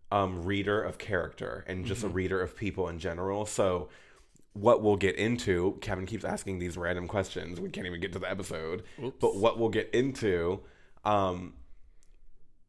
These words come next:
Speaker 1: is the girls struggled a lot with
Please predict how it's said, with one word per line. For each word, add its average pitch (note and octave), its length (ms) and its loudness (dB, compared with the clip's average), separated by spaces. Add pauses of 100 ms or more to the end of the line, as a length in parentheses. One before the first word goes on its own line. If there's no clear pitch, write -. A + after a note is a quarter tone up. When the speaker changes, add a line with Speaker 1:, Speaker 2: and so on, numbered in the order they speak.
(160)
Speaker 1:
is G2+ 340 2
the G#2+ 80 2
girls A2 360 6
struggled G2+ 600 4
a F2+ 60 0
lot E2+ 480 2 (220)
with F2+ 460 2